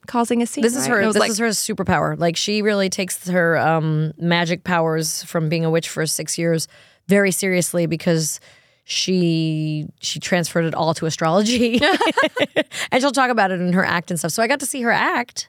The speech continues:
Speaker 1: How was it?
Speaker 2: this weekend, and she's coming to Zanies here in Nashville, so maybe we'll get her in the
Speaker 1: Oh,
Speaker 2: studio
Speaker 1: we are
Speaker 2: again or
Speaker 1: one hundred percent
Speaker 2: something.
Speaker 1: going.
Speaker 2: She was so good. I've seen her before, but she was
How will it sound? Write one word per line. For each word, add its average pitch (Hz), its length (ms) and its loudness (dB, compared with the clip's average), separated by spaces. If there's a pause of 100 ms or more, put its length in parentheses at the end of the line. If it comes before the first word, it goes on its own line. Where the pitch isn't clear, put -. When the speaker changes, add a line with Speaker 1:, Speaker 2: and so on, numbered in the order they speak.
(160)
Speaker 1:
How 330 180 0
was 466 200 0
it? 294 100 0
Speaker 2:
this 214 160 0
weekend, 214 260 0
and 220 100 0
she's 247 160 0
coming 254 280 0
to 262 80 4
Zanies 247 400 0
here 247 180 0
in 226 100 2
Nashville, 240 360 0
so 220 140 -4
maybe 226 200 2
we'll 240 160 2
get 226 160 0
her 226 60 0
in 220 100 2
the 214 120 0
Speaker 1:
Oh, 240 80 4
Speaker 2:
studio 269 180 4
Speaker 1:
we 262 100 2
are 247 60 2
Speaker 2:
again 165 100 2
or 165 40 0
Speaker 1:
one 165 80 -2
hundred - 180 -2
percent 165 260 -4
Speaker 2:
something. - 80 -6
Speaker 1:
going. - 320 -10
Speaker 2:
She 294 280 2
was 403 160 2
so 202 360 0
good. 160 240 0
I've 185 140 2
seen 294 180 -4
her 294 120 -4
before, 185 500 2
but 190 160 -4
she - 220 -2
was 214 200 0